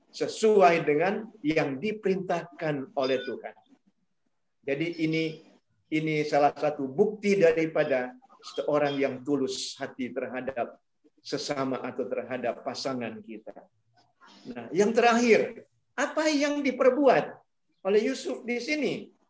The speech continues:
Kita belajar dari ketulusan ini. Ada tiga hal yang dia perbuat. Pertama, tentu sesuai dengan pesan. Tetapi ada sesuai dengan pesan, kedua sesuai dengan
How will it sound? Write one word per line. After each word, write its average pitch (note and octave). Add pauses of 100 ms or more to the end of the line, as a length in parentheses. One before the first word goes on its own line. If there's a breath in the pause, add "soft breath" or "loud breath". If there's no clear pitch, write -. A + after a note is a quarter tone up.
(180)
Kita A3+
belajar G#3
dari D3
ketulusan D#3
ini. B2 (560)
Ada G3
tiga G#3
hal F3+
yang E3
dia D3
perbuat. C3+ (720)
Pertama, F#3 (560)
tentu C3
sesuai F3+
dengan G3+
pesan. A3 (960)
Tetapi D#3+ (320)
ada E3
sesuai F3
dengan D#3+
pesan, A#3+ (240)
kedua G3+
sesuai F#3+
dengan G#3+